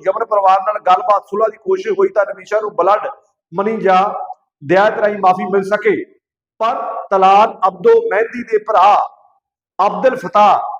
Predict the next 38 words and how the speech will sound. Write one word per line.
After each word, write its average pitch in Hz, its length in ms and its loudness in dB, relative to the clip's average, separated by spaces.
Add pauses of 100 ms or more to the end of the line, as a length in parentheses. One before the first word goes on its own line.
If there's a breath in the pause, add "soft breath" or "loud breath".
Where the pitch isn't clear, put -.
(220)
ਤੇ 208 120 4
Facebook 208 560 -2
ਰਾਹੀਂ 208 160 -2
ਕਿਹਾ 208 260 0
ਕਿ 214 200 -4
ਇਹ 202 340 -2
ਪਰਿਵਾਰ 190 300 2
ਕਿਸੇ 196 340 -8
ਵੀ 214 60 -20
ਦਬਾਅ 185 320 2
ਜਾਂ 214 220 0 (680)
ਸੁਲ੍ਹਾ 220 440 0
ਸਹਿਮਤੀ 214 360 -2
'ਚ - 140 -4
ਨਹੀਂ 208 220 -2
ਮੰਨੇਗਾ, 208 440 0 (560)
ਉਹ 226 200 -4
ਸਿਰਫ - 280 -2 (200)
ਫਾਂਸੀ 196 320 -2
ਦੀ 190 120 -8
ਮੰਗ 190 220 -2
ਕਰਦੇ 196 240 0
ਹਨ। 196 160 2 (560)
ਮਾਮਲੇ 165 340 0
ਦਾ 233 100 2
ਪਿਛੋਕੜ 220 420 -2
ਸਾਰਿਆਂ 190 220 2
ਨੂੰ - 80 -10
ਪਤਾ 190 260 0
ਹੈ 208 60 0
ਕਿ 202 160 -6
ਨਮਿਸ਼ਾ 190 340 -6
ਪ੍ਰੀਤ 208 240 -10
ਨੇ 220 120 -4
ਦੋ 190 200 0
ਹਜ਼ਾਰ 202 120 -2
ਚੌਦਾਂ 190 380 0
ਵਿੱਚ 180 240 -10